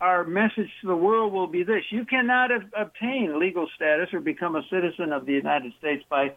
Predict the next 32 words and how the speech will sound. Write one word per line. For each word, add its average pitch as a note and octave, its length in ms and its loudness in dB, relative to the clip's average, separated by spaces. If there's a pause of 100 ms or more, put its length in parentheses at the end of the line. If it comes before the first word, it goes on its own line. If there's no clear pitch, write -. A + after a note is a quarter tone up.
(260)
illegally D#3+ 800 2
entering D#3+ 580 -4
our D3+ 140 0
country," E3 640 -4
and E3+ 260 -2
so F3+ 120 0
on E3+ 180 2
and C#3+ 120 -4
so G3 140 0
forth. D3+ 280 -2 (340)
And, E3+ 120 0
of F3 80 0
course, G3+ 280 0
he G3+ 80 -2
had, D#3 280 0
uh, D#3 260 0
a - 20 -2
ten-point F3+ 720 -4
plan, F3 540 0 (340)
which F3+ 200 0
included F3+ 640 2
blocking E3 460 0
all D#3+ 260 -2
funding E3 380 0
for E3 200 -6
sanctuary E3 640 0
cities. D#3+ 400 2
The, D3+ 240 0 (280)
the E3+ 80 -10
number F3+ 340 2
one F3 460 2
was, D3+ 240 -2